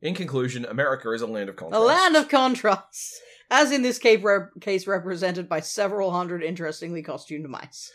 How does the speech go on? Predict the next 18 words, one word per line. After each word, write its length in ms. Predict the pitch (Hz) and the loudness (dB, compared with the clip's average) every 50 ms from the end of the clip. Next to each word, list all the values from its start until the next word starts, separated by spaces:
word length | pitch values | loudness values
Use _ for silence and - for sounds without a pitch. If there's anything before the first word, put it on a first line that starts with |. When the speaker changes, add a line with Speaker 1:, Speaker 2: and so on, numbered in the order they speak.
| _ - | _ -18
Speaker 1:
The 640 | 127 120 143 147 151 147 147 147 143 143 143 139 _ _ _ _ | -6 -4 -4 -4 -4 -6 -8 -10 -10 -12 -14 -16 _ _ _ _
Speaker 2:
The 80 | - 226 | -12 -10
chairman 520 | - - - - 302 311 - 320 311 302 | -6 -6 -6 -6 -8 -14 -18 -12 -10 -10
is 120 | 294 - | -10 -10
British. 600 | - _ _ - - _ - _ - - - - _ _ _ _ | -16 _ _ -20 -20 _ -20 _ -20 -20 -20 -20 _ _ _ _
Speaker 1:
Yes, 400 | 170 170 196 240 - - - - | -4 4 4 4 4 4 -2 0
that 120 | 220 - | 0 0
was 80 | 233 226 | 0 -2
the 40 | 220 | -2
thing 160 | 220 233 214 | -4 -4 -2
I 40 | 208 | -2
was 80 | 190 175 | -2 0
gonna 160 | 180 180 160 | 0 0 0
bring 200 | 139 160 165 165 | 0 -2 -2 0
up. 220 | 165 120 - - _ | 0 0 0 -2 _
Um, 300 | - 143 143 135 131 131 _ _ _ _ _ | 4 4 4 4 0 -6 _ _ _ _ _
the 180 | 139 131 160 | -8 -6 -6
song 680 | - - - - 254 269 226 147 123 113 110 123 135 131 | -6 -4 2 6 6 6 6 4 0 -2 -6 -10 -12 -14